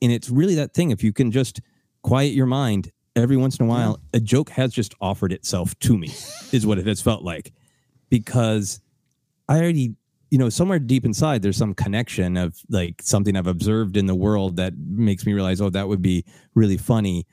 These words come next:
Speaker 1: Or, you know, just trying to connect to the feeling of, you know, a great joke is kind of jarring. It's
Speaker 2: Mm-hmm.
Speaker 1: like, it's the, um, the perfect answer that you didn't expect because
Speaker 2: Right.
Speaker 1: the joke has to have surprise, but it still has to
Speaker 2: Right.
Speaker 1: make sense.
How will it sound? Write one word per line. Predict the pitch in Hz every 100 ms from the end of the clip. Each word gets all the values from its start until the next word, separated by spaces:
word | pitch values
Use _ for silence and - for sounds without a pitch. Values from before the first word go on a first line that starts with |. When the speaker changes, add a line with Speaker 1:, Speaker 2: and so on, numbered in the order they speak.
| _ -
Speaker 1:
Or, | 107 95 95 -
you | 117
know, | 107
just | 95 170
trying | 185 160
to |
connect | 143 120 135 -
to | 110
the | 107
feeling | - 135 117 98
of, | 95 90 _ _ _
you | 117
know, | 117
a |
great | 107 147 147
joke | 151 143
is | 123
kind | - 139 131
of | 101 90 - _ -
jarring. | - 104 120 185 208 - _ -
It's | 104
Speaker 2:
Mm-hmm. | 98
Speaker 1:
like, | 117 104 -
it's | 120 -
the, | - 110 110
um, | 95 95 92 - - - _ -
the | 110 110 -
perfect | - 156 147 135 117
answer | 127 131 143
that | 113
you | 107
didn't | 101 117 113
expect | 101 - - 143 - - -
because | 120 95 104 95
Speaker 2:
Right. | 85
Speaker 1:
the | 107
joke | 95 98
has | 107 98
to | 107
have | 98 98 95
surprise, | - 98 107 123 185 190
but | 107 104
it |
still | -
has | 98
to | 110
Speaker 2:
Right. | 104
Speaker 1:
make | 98
sense. | - 151 214 -